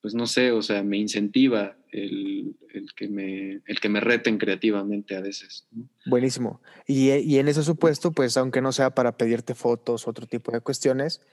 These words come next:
Speaker 2: estarías también ahí, ¿no? O sea, so-, o sea, sobra mencionarlo, pero
Speaker 1: Ah, sí,
Speaker 2: también
Speaker 1: claro, güey.
Speaker 2: sucedería.
Speaker 1: <laughs> Sí, obvio.
Speaker 2: Chingón. Pues bueno, amigo, estamos, bueno, hay una última pregunta, pero antes de hacértela,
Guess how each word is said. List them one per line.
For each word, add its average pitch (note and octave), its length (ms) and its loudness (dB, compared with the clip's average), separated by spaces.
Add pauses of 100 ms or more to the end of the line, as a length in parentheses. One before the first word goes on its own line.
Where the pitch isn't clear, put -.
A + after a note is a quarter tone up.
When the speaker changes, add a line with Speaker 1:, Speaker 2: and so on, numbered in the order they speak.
(340)
Speaker 2:
estarías B2+ 420 2
también A#2+ 300 0
ahí, B2+ 200 2
¿no? A#2 160 0
O A2+ 40 -4
sea, A#2 140 -4
so-, - 220 -4 (200)
o A#2+ 80 -2
sea, A2+ 240 2
sobra - 260 2
mencionarlo, A#2+ 500 -2
pero G#2+ 320 -2 (680)
Speaker 1:
Ah, C3 180 4
sí, - 80 -2
Speaker 2:
también B2 180 0
Speaker 1:
claro, B2 200 2
güey. A#2 140 2 (120)
Speaker 2:
sucedería. D3+ 420 0
Speaker 1:
<laughs> - 400 -12
Sí, - 260 0
obvio. C3 280 2 (840)
Speaker 2:
Chingón. A#2+ 460 0 (440)
Pues D#3+ 120 6
bueno, F#3+ 140 6
amigo, F3 420 6
estamos, E3 440 4
bueno, C3+ 320 2 (320)
hay D3+ 140 6
una D#3+ 160 6
última D#3+ 320 4
pregunta, C#3+ 420 2
pero C3 140 4
antes C3+ 200 0
de C3 60 2
hacértela, C3+ 560 2